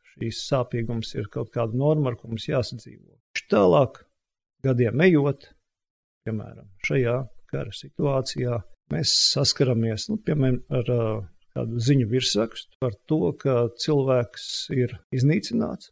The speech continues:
un tajā brīdī mēs, ā, sajūtam bailes, ļoti svarīgu mūsu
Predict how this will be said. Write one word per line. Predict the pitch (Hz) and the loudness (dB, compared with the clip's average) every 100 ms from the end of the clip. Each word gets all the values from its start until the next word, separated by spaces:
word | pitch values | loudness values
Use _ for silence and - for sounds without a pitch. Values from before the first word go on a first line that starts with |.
| _ | _
un | 190 214 147 | 2 2 2
tajā | - 139 | -2 -2
brīdī | 117 147 180 185 110 - _ _ _ - | 0 0 0 -4 -6 -12 _ _ _ -8
mēs, | 135 160 - - - | -4 -2 -2 -4 0
ā, | 135 120 113 110 117 120 - _ | 0 2 0 -2 -6 -10 -18 _
sajūtam | _ - 135 117 110 117 107 - - | _ 0 2 2 -2 -4 -6 -8 -12
bailes, | 117 117 113 82 208 - - _ _ _ | -4 -2 0 0 -4 -10 -20 _ _ _
ļoti | 131 127 - 120 101 _ _ _ _ _ | -2 -2 -6 -8 -8 _ _ _ _ _
svarīgu | - 147 147 123 113 110 | -2 4 6 6 2 2
mūsu | 123 131 135 - - 117 | 2 2 0 -2 -2 -2